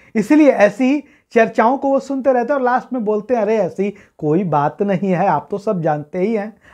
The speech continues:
अपना स्टाइल है नीतीश कुमार के बोलने का। खैर, अब इसके साथ ही बता दें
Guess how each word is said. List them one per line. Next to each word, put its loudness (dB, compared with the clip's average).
अपना 0
स्टाइल 2
है 4
नीतीश -4
कुमार -6
के -4
बोलने -2
का। -2
खैर, 4
अब 0
इसके -2
साथ 4
ही 4
बता 4
दें 4